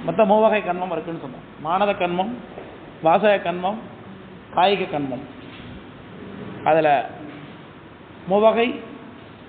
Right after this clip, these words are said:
சஞ்சிதம், பிராரத்தம், ஆகாமியம் என்பதாக. அடுத்தது ஆத்தியாத்மிகம், ஆதி தெய்-, ஆதிகம், ஆதி தெய்வீகம் என்பதாக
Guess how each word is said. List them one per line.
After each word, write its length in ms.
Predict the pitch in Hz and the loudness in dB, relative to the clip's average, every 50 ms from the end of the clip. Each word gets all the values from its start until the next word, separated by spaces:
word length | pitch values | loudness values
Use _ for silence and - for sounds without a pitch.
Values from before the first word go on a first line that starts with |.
| - - - - - - 190 - - - - - - - - - - - - | -20 -20 -20 -18 -16 -16 -16 -16 -16 -16 -16 -16 -16 -14 -14 -14 -14 -2 0
சஞ்சிதம், 500 | - 180 175 - - 220 180 226 226 233 - - - - - - - - - | 0 0 2 2 0 2 2 2 0 0 -4 -8 -10 -14 -16 -16 -16 -8 0
பிராரத்தம், 500 | 170 170 175 185 196 190 185 - 214 226 - - - | 2 4 6 6 4 2 0 -4 -4 -4 -6 -6 -2
ஆகாமியம் 400 | 160 165 180 196 185 180 185 180 | -2 0 2 2 2 0 -2 -4
என்பதாக. 560 | 175 170 160 160 160 160 156 156 175 175 151 139 - - 143 143 - - - - - - - - - - - - - - - - - - - - - - - - - - - - - - - - - - - | -6 -6 -6 -4 -2 -2 -2 -2 -2 -4 -4 -4 -6 -8 -8 -8 -10 -10 -12 -12 -12 -14 -14 -14 -14 -14 -14 -14 -12 -12 -12 -12 -12 -12 -14 -14 -8 -6 -4 -4 -4 -6 -10 -10 -10 -6 -4 0 0 2 2
அடுத்தது 560 | - 180 170 202 202 196 156 139 139 185 214 - - - - - - - - - - - - - - - - - - - - - - - - - - - - - - | 2 2 2 2 4 4 4 4 4 2 2 -2 -8 -14 -16 -18 -18 -18 -20 -18 -16 -16 -16 -16 -16 -18 -20 -20 -18 -18 -18 -16 -16 -14 -12 -12 -12 -12 -6 -2 2
ஆத்தியாத்மிகம், 720 | 165 180 214 214 247 254 240 240 240 - 240 226 240 247 240 | 4 4 6 6 6 6 6 6 4 -2 -4 -2 -2 -2 0
ஆதி 260 | 226 185 190 214 226 | 0 0 0 0 0
தெய்-, 340 | 226 220 214 214 214 214 208 | 0 0 0 -2 -2 -4 -2
ஆதிகம், 400 | 165 170 202 208 202 202 233 226 | -2 0 0 0 -2 -2 -2 0
ஆதி 200 | 185 170 185 214 | 2 2 2 2
தெய்வீகம் 500 | 214 196 190 190 190 190 175 - 180 175 - - - - - | 0 0 0 0 0 0 0 0 0 0 -2 -6 -8 -8 -6
என்பதாக 640 | 160 175 175 175 175 175 165 180 214 180 143 127 | -4 -2 2 4 4 4 6 6 4 4 4 2